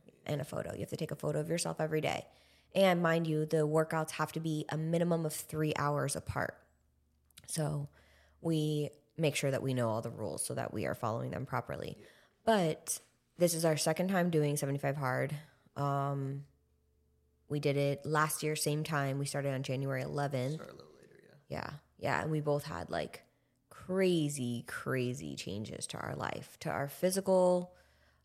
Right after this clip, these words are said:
Speaker 1: um, being, our, um, mental state,
Speaker 2: Everything.
Speaker 1: our marriage, our kids, our, I mean, I feel like so much change during seventy-five Hard.
Speaker 2: Oh, for
Speaker 1: And
Speaker 2: sure. It was great.
Speaker 1: Yeah.
Speaker 2: I mean,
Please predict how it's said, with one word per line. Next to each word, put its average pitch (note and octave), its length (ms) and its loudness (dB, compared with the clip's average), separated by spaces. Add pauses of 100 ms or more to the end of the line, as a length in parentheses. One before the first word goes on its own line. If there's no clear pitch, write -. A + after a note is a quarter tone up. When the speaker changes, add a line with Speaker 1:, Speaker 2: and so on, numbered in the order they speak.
Speaker 1:
um, D#3+ 280 2
being, F3+ 440 2
our, C#3+ 580 0
um, C3 480 -6 (520)
mental F3+ 380 2
state, E3+ 640 2
Speaker 2:
Everything. - 160 -6
Speaker 1:
our D3 240 0
marriage, E3+ 800 6 (100)
our C#3+ 560 0 (240)
kids, F3+ 840 2
our, C#3+ 500 4
I - 60 -2
mean, C#3 400 -2 (640)
I D3+ 80 -2
feel F3 220 2
like D3+ 240 2 (100)
so - 460 4
much E3 320 0
change D#3+ 520 -4
during D3 220 -4
seventy-five - 480 -8
Hard. - 280 -8 (280)
Speaker 2:
Oh, - 40 -6
for C#3 60 -2
Speaker 1:
And F2 240 -4
Speaker 2:
sure. D2 200 -12
It - 80 -10
was - 160 -18
great. G#2+ 320 -14 (240)
Speaker 1:
Yeah. E2 100 -18 (300)
Speaker 2:
I G1+ 120 -20
mean, - 100 -20